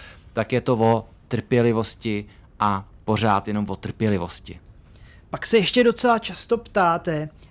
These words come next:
Speaker 2: jak to je s těma zákonama na Slovensku nebo v obecně v zahraničí. Tak už jsme z-, trošku nakousli tu, tu Anglii, vlastně jak to je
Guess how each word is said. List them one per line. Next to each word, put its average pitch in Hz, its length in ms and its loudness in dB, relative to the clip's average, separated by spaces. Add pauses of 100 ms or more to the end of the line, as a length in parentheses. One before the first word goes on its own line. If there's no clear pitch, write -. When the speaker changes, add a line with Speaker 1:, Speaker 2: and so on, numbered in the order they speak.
(420)
Speaker 2:
jak 147 340 2
to 233 120 4
je 226 180 8
s - 140 -2
těma 220 380 4
zákonama 180 580 4
na 175 120 2
Slovensku 165 680 2
nebo 165 200 0
v - 100 -10
obecně 190 420 2
v 160 40 2
zahraničí. 156 560 4
Tak - 180 -8
už 202 80 -2
jsme 240 220 4
z-, 156 120 -6 (120)
trošku 208 280 2
nakousli 220 520 4
tu, 240 260 0 (420)
tu 247 140 2
Anglii, 170 560 6
vlastně 160 280 -2
jak 175 100 -2
to 208 100 4
je 196 140 8